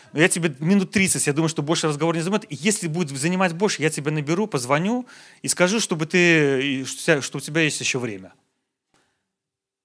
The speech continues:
И вроде бы они остались, генерал и подчинённый. Всё осталось, как было. Но взаимоотношения немножечко другие. Они в то же время ещё и друзья.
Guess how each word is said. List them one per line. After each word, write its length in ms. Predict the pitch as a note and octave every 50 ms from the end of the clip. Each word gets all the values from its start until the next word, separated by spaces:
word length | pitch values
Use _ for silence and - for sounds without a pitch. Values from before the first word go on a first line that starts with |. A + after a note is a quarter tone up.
| _ _ _ _ _ _ _
И 80 | - C#3
вроде 300 | C#3 F#3+ A#3+ A3 G#3+ G3
бы 120 | G3+ A3
они 200 | G3 G3 G#3 G#3
остались, 720 | G#3+ G3+ - - A#3 B3 A#3+ G3 D#3+ C#3 - - - - - _ _ _ _
генерал 560 | D3 A#2 B2 D3 D#3+ E3 E3 E3 D3+ C3+ B2+
и 20 | B2
подчинённый. 800 | - C#3+ C3 - - D#3 D#3 D3 B2+ A2+ G#2 F#2+ F2+ F2 - _ _ _ _ _ _ _ _ _ _ _ _ _ _
Всё 260 | - - - - F#3
осталось, 340 | G3+ G3 - G#3 G3+ G#3 G3+
как 180 | - A3+ F#3+ G3
было. 420 | F3+ G3 D3+ B2 G#2+ F#2+ F#2 - _ _ _ _ _ _ _ _ _ _ _ _ _ _ _ -
Но 140 | C3 D3 D3+
взаимоотношения 680 | A#2+ D3+ E3 E3 D#3 - F3 E3+ - A3+ G#3+ G3 F3
немножечко 460 | E3 E3 E3 D#3+ D3+ D3+ C#3+ - D3
другие. 540 | B2 C#3+ D3+ C#3 A#2+ A#2+ A2 G2+ F2+ F2 - _ _ _ _ _ _ _
Они 220 | A#2 B2 D3 D#3
в 40 | -
то 80 | -
же 120 | D#3+ D3+ E3
время 280 | D3+ E3 E3+ E3 D#3+
ещё 220 | D#3 C#3 - - C#3+
и 60 | C3
друзья. 460 | B2 B2+ C3+ A#2+ A#2 A#2 A2+ G#2 -